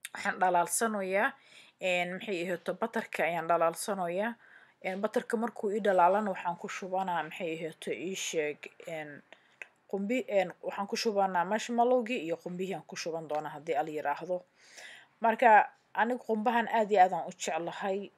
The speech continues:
Waa wax yaroo iska easy ah oo aan dhib badnayn oo maanta haddii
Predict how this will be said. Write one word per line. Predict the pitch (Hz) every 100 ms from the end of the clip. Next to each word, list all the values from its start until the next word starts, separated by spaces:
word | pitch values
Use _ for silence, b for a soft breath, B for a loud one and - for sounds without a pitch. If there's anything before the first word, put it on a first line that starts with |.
| _
Waa | 190 185
wax | 220
yaroo | 226 190
iska | - - -
easy | 208 196 196 180 - 190 208
ah | -
oo | 202
aan | - 214 190
dhib | 214
badnayn | 175 190 190 202 196 196 190
oo | 202 180 170 B B B -
maanta | 202 214 220
haddii | 190 220